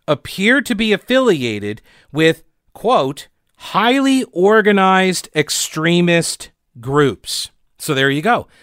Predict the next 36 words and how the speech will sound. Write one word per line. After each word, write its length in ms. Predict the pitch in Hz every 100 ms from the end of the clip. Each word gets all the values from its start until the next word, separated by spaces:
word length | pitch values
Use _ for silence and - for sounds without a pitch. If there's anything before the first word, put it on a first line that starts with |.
| _ _ 127
That's 380 | 147 151 -
the 200 | - 160
escape 440 | 165 - 220 226 -
hatch 320 | 156 123 -
they're 160 | 131 120
using. 480 | 123 110 104 85 - _ _ -
See, 160 | 233
if 100 | 214
you 80 | 208
just 220 | 277 -
redefine 840 | 143 240 220 170 - 226 226 190
the 80 | 143
term, 520 | - - 311 254 80 - _ _ _ _ 147
then 200 | 190 202
it 60 |
makes 220 | 202 185 185
it 80 |
so 200 | - 214
much 200 | 190 170
easier 520 | 226 269 214 170 143 139
to 200 | 170 151
deny 640 | 147 143 247 180 123 123 _ -
that 180 | 151 156
the 60 |
term 300 | - 151 139
applies 640 | 131 - 208 156 131 135
to 140 | - 151
some 240 | - 139
population 720 | 139 135 - 120 113 - 120
of 120 | 117 -
people, 440 | 240 - 67 - -
right? 280 | 127 151 - _ -
That's 260 | 143 -
what 140 | 139 -
they're 120 | 139
doing. 360 | 175 208 90